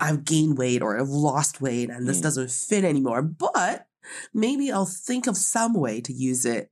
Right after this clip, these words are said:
Speaker 1: in the future." So
Speaker 2: Mm.
Speaker 1: the first place they go is somewhere that is less accessible, um, that, so that they can make room for other clothing items that you want to use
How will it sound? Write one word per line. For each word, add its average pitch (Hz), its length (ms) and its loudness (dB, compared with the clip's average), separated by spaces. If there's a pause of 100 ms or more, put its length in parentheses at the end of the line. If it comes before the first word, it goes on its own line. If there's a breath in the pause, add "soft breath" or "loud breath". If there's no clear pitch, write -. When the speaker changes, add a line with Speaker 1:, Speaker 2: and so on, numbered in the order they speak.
Speaker 1:
in 202 180 4
the 180 80 4
future." - 520 -2 (200 loud breath)
So 202 160 0
Speaker 2:
Mm. 196 60 -4
Speaker 1:
the 226 80 0
first 269 300 0
place 220 240 2
they 175 200 2
go 147 460 2
is 147 160 4
somewhere 165 320 2
that 139 200 0
is 135 260 -2 (200)
less 202 460 2
accessible, 139 840 0 (360 loud breath)
um, 135 580 4
that, 147 240 -2 (140)
so 180 180 2
that 175 220 0
they 175 100 2
can 190 180 2
make 175 200 0
room 156 320 2
for - 240 -6
other 143 200 2
clothing 113 400 -2
items 117 380 0
that 151 140 0
you 143 140 2
want 139 440 0
to 104 320 0
use 120 380 0